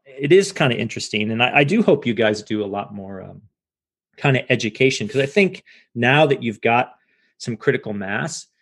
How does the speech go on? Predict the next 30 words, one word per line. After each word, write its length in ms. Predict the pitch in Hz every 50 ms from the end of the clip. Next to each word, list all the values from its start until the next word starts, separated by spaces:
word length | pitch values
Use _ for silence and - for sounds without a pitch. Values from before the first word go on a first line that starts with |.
| _ _ _ _ _ _ _ _ _ _ _ _ _ _ _ -
it, 140 | - - -
it's 180 | 160 143 - -
just 200 | 220 214 - -
gonna 200 | 220 208 151 127
help 260 | - 143 139 131 -
everyone 500 | 123 123 131 139 135 131 135 143 143 143
to 120 | 143 127 117
really, 560 | 110 104 104 110 113 120 120 120 120 117 117
like, 220 | 117 113 110 -
hone 320 | - - 120 117 113 113 113
in 160 | 113 110 110
on, 220 | 104 101 107 - -
"This 180 | 107 117 - -
is 100 | 147 -
how 140 | 151 147 143
to 80 | 147
be 160 | 143 135 127 131
a 60 | 127
better 240 | - 117 117 131 -
host. 500 | - 117 110 - - - - - - _ 110
This 180 | 110 - -
is 120 | 131 117 -
how 120 | 135 123 120
to 80 | 123
be 160 | - 117 113 113
a 40 | 110
better 280 | - 113 110 110 110
guest," 560 | 107 - 104 104 - - - - - - - - -
right? 260 | 98 104 113 - -
Because 520 | - 120 - - 143 139 131 - - -